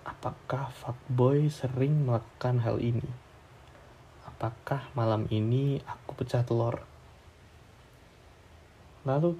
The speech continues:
aku teringat bahwa di dompet aku sudah menyimpan kondom milik teman. Dia juga ngasih karena di kepercayaan Taiwan,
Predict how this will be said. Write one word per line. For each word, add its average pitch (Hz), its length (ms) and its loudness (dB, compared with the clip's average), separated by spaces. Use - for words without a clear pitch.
aku - 160 -10
teringat - 400 -4
bahwa 110 320 2
di 127 160 2
dompet 113 480 0
aku - 640 2
sudah 127 400 -4
menyimpan 135 720 0
kondom 120 480 2
milik 123 400 4
teman. 127 320 -4
Dia 123 240 2
juga 117 240 4
ngasih 107 480 2
karena 107 480 0
di 107 80 -2
kepercayaan 131 640 2
Taiwan, 117 480 4